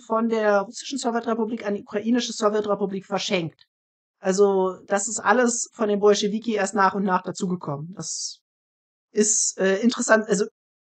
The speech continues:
um jetzt nicht falsch verstanden zu werden, natürlich begründet das keine völkerrechtlichen Ansprüche in irgendeine Richtung, aber man sollte es, äh, geschichtlich wissen, um das einordnen zu können. Also es gibt halt große ethnisch russische Gebiete in der Ukraine, das ist einfach eine Tatsache.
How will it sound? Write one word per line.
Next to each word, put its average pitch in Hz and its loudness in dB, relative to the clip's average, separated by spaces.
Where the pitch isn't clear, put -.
um 185 2
jetzt 175 0
nicht 175 -6
falsch 208 6
verstanden 233 -2
zu 214 -2
werden, 202 4
natürlich 240 -2
begründet 208 6
das 196 2
keine 202 2
völkerrechtlichen 202 0
Ansprüche 208 -2
in 185 -2
irgendeine 214 2
Richtung, 226 -6
aber 185 6
man 190 0
sollte 233 6
es, 214 0
äh, 202 -2
geschichtlich 208 -2
wissen, 233 0
um 208 0
das 180 0
einordnen 175 -2
zu 160 -14
können. 147 -8
Also 175 -6
es - -8
gibt 240 -4
halt 214 4
große 220 0
ethnisch 202 0
russische 180 -2
Gebiete 156 -10
in 156 -6
der 151 -6
Ukraine, 151 -8
das 165 -6
ist - -6
einfach 170 -6
eine 147 -16
Tatsache. 147 -8